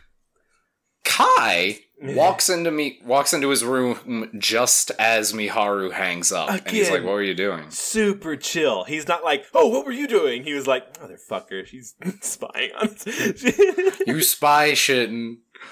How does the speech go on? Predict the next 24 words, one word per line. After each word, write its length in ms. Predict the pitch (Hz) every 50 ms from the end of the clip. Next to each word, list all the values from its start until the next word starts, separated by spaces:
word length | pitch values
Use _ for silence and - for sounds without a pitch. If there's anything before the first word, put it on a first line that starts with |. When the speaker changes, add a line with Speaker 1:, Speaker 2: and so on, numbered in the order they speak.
| - - - - - _
Speaker 1:
Who 120 | 151 156
was 160 | 156 156 151 165
Speaker 2:
I 100 | 170 170
Speaker 1:
that?" 320 | 170 170 165 151 131 113
Speaker 2:
caught 100 | 110 110
you 60 | 107
spy 300 | 110 110 - 117 113 117
shitting. 420 | 123 - - 113 110 113 113 113 110
What 140 | 117 123
did 100 | 131 135
you 80 | 143 151
spy 300 | 139 - - 104 92 101
shit 240 | - - 110 101 98
on 140 | 101 101 104
us 160 | 117 120 -
for? 340 | - 135 123 131 - 185 135
<laughs> 80 | - 127
Just 240 | 147 165 185 -
tell 160 | - 113 - 101
Speaker 1:
Yeah, 160 | 95 90 -
Speaker 2:
me. 120 | 92 95
Speaker 1:
and 120 | 98 101 -
Speaker 2:
Come 140 | - -
on. 240 | - - 95 107 -